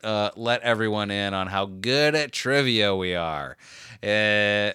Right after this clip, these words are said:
really, it's just a nice palate cleanser after the show to just ease you into the end, where we just give you a recommendation.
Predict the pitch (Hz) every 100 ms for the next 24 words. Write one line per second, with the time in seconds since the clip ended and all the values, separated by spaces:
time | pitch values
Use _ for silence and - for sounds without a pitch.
0 | - 110 110 101 95 101 - 95 87 -
1 | 95 101 90 107 104 98 101 101 - 95
2 | 87 90 87 85 78 87 87 - 117 113
3 | 110 107 - - - - 90 87 90 -
4 | - 113 107 110 107 107 104 104 101 101
5 | 95 90 92 95 95 92 87 85 82 82
6 | 78 76 - 82 78 76 80 82 - 76
7 | 73 101 104 - 92